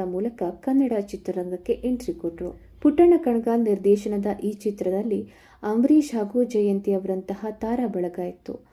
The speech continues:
ಒಂದೊಂದೇ ಸಿನಿಮಾ ಮಾಡ್ತಾ ಹೋದ ಅಪರ್ಣಾಗೆ ಕಾಲಕ್ರಮೇಣ ತಾವು ಬಯಸಿದಂತಹ ಪಾತ್ರಗಳು ಸಿಗಲಿಲ್ಲ. ಐದು ವರ್ಷದಲ್ಲಿ ಹನ್ನೊಂದು ಸಿನಿಮಾ ಮಾಡಿದ್ರು. ತಮಿಳು, ತೆಲುಗು ಚಿತ್ರರಂಗದಿಂದ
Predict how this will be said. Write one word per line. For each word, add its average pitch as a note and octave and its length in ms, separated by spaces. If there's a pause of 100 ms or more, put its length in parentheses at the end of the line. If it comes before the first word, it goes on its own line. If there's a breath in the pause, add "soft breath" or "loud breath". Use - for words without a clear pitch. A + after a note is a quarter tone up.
(300 soft breath)
ಒಂದೊಂದೇ B3 380
ಸಿನಿಮಾ A#3 360
ಮಾಡ್ತಾ G3+ 380
ಹೋದ G#3 180 (120)
ಅಪರ್ಣಾಗೆ G3+ 640
ಕಾಲಕ್ರಮೇಣ A3 840 (180)
ತಾವು G3 260
ಬಯಸಿದಂತಹ A#3 760
ಪಾತ್ರಗಳು G3+ 640
ಸಿಗಲಿಲ್ಲ. F#3 540 (720 loud breath)
ಐದು A#3+ 280
ವರ್ಷದಲ್ಲಿ A3 540
ಹನ್ನೊಂದು G3+ 440
ಸಿನಿಮಾ F#3+ 360
ಮಾಡಿದ್ರು. F#3 500 (360 loud breath)
ತಮಿಳು, C4 380
ತೆಲುಗು A3 400
ಚಿತ್ರರಂಗದಿಂದ G3+ 800